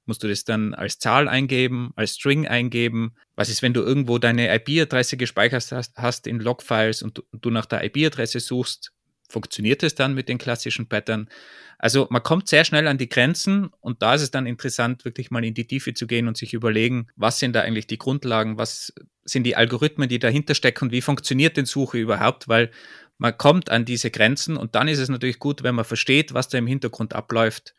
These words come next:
hinter so einem simplen Like oder hinter einer Elasticsearch, warum das nicht geht oder warum das da vielleicht auch nur Probleme macht. Und da bin ich jetzt noch gar nicht bei der ganzen Welt zum Beispiel, dass du wahrscheinlich keine Ahnung hast,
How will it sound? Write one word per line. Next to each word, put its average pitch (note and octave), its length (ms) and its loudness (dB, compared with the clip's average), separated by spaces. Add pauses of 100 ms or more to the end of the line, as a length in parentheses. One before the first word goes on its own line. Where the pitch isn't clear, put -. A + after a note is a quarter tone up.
(140)
hinter A#2+ 260 0
so A#2+ 120 -2
einem A2 180 0
simplen A2 420 -2
Like G#2 400 2
oder G#2 140 -2
hinter D3 240 0
einer A2 220 2
Elasticsearch, - 880 -4 (200)
warum C#3 320 4
das C3+ 180 0
nicht C3 200 -2
geht A#2 260 2
oder A2 140 -2
warum B2+ 260 2
das B2+ 220 2
da G#2 360 -2 (200)
vielleicht G#2 300 0
auch G#2 120 -6
nur A2+ 160 -4
Probleme G2+ 400 -8
macht. - 240 -14 (340)
Und A#2 160 -4
da B2+ 60 4
bin D3+ 160 4
ich D#3+ 60 6
jetzt D#3 140 4
noch C3+ 120 0
gar C3 140 8
nicht D3 180 2
bei B2+ 100 2
der B2 100 4
ganzen C3 320 0
Welt B2 220 4
zum C#3 100 0
Beispiel, A#2+ 360 0
dass A#2+ 180 -6
du D#3 160 0
wahrscheinlich B2+ 360 0
keine D3 340 4
Ahnung C#3+ 280 2
hast, D3+ 320 -4